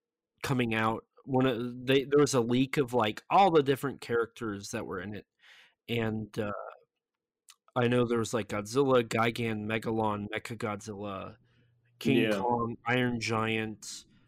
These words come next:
Speaker 1: uh, and one of them was Clover from Cloverfield.
Speaker 2: Hmm.
Speaker 1: Uh, but that never happened, of course,
Speaker 2: Yeah.
Speaker 1: but, like,
Speaker 2: I don't
Speaker 1: he's
Speaker 2: remember
Speaker 1: pop-
Speaker 2: seeing Megalon in the background, unfortunately.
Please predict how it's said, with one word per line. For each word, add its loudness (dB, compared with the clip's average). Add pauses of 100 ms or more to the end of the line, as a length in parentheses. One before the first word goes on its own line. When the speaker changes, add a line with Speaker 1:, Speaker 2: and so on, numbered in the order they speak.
(420)
Speaker 1:
uh, -6 (240)
and -6
one 4
of 2
them -2
was 0
Clover 0 (100)
from -4
Cloverfield. -4 (720)
Speaker 2:
Hmm. -2 (100)
Speaker 1:
Uh, -4 (280)
but 0
that -4
never -6 (560)
happened, -4 (140)
of -16
course, -4
Speaker 2:
Yeah. 0
Speaker 1:
but, -6
like, -10 (380)
Speaker 2:
I -4
don't 4
Speaker 1:
he's 2
Speaker 2:
remember 2
Speaker 1:
pop- 6
Speaker 2:
seeing -2
Megalon -2
in -4
the -4
background, -8
unfortunately. -10